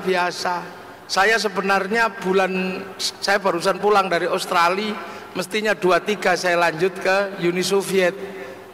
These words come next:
tapi saya nggak jadi karena min empat puluh satu. Saya khawatir kedinginan di sana, karena saya pernah di sana min empat puluh satu, kencing belum selesai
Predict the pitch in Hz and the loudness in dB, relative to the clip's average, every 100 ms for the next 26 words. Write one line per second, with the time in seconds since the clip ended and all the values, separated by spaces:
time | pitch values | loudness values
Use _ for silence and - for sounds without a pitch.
0 | - 170 190 202 196 175 170 180 170 208 | -8 -4 0 0 2 0 2 0 0 0
1 | 208 180 185 180 208 220 190 196 190 190 | 0 0 -2 -2 0 0 -2 -2 -2 0
2 | 196 190 190 180 180 190 190 185 - - | 0 2 0 -2 -2 -2 -4 -6 -16 -18
3 | - - - - - - 180 190 185 180 | -18 -20 -20 -20 -20 -6 0 2 4 4
4 | 185 185 214 214 190 - - - - - | 4 2 2 0 0 -8 -10 -10 -10 -4
5 | 180 180 202 202 175 165 165 170 156 143 | 0 2 2 2 2 -2 0 0 -2 -6
6 | - - - - - - - - 165 180 | -10 -16 -16 -20 -20 -20 -8 -2 0 2
7 | 185 196 190 190 190 180 185 190 208 202 | 2 0 0 0 0 0 2 2 2 2
8 | 202 196 190 190 196 196 196 160 143 214 | -2 0 -2 0 0 2 2 0 0 0
9 | 208 208 185 185 208 196 175 170 185 196 | 0 -2 -4 0 -2 0 0 0 0 0
10 | 185 208 208 | 0 2 2